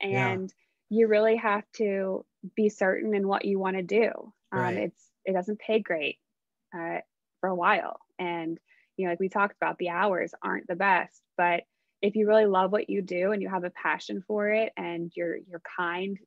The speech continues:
Speaker 2: to people and you show up and you do a good job, people are gonna notice that, you know? Um, and I think eventually that will get you where you wanna go.
Speaker 1: Yeah, no, most definitely. I totally agree with that.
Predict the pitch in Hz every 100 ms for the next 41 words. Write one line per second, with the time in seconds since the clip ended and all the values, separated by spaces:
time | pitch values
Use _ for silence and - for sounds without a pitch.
0 | - 208 220 208 202 202 196 180 - 185
1 | 180 - 180 170 185 180 180 175 - 156
2 | 156 170 185 - _ _ _ 285 294 226
3 | 185 170 156 - - - - - _ -
4 | 190 175 175 180 _ - 190 180 170 170
5 | - - 196 190 208 202 185 180 190 -
6 | 175 165 165 - _ _ _ - 185 -
7 | 185 175 170 156 - 160 156 156 151 147
8 | 151 156 - - - - _ _ _ _
9 | _ _ _ _ - 131 110 - _ 120
10 | 104 - 123 123 120 - 107 117 113 135
11 | 120 113 113 113 110 - 104 101